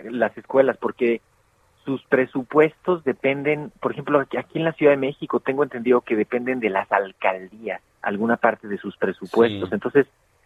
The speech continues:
Speaker 1: imagínate qué complicado que, que tienes que articular con las alcaldías y a ver si le alcanza a las alcaldías, porque, pues, deben de tener muchísimas escuelas algunas.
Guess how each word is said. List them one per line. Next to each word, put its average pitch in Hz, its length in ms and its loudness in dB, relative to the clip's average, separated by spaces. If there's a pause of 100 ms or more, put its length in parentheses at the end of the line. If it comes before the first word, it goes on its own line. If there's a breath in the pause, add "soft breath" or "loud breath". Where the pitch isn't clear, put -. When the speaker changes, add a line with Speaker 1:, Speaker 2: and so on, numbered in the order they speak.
(140)
Speaker 1:
imagínate 139 560 2
qué 135 140 -4
complicado 123 760 2 (460)
que, 98 420 2
que 101 480 4
tienes 131 220 4
que - 100 2
articular 110 680 2
con 113 240 4
las 120 160 0
alcaldías 107 640 0
y 101 100 2
a 95 60 8
ver 123 180 6
si - 80 -16
le 101 100 2
alcanza 131 440 2
a - 20 0
las 98 180 0
alcaldías, 107 600 -2
porque, 92 360 -12 (140)
pues, - 160 -18
deben 120 220 2
de 101 80 -8
tener 107 240 -2
muchísimas 117 600 -4
escuelas 107 360 2
algunas. 113 440 -2